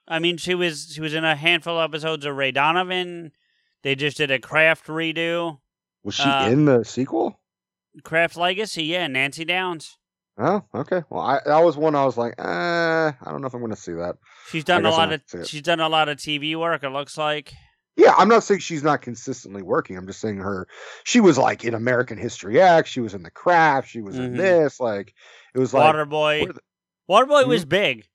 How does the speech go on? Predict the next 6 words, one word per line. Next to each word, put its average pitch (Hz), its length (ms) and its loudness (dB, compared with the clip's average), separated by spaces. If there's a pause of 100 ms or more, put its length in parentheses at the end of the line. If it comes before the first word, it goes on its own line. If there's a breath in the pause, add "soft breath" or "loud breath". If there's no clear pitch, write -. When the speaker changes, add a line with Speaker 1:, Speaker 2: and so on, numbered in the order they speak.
Speaker 1:
I 139 60 -12
mean, 139 480 -8 (480)
Speaker 2:
What 120 160 2
was 202 140 2
it? 247 140 0 (280)
Speaker 1:
Waterboy. 131 540 0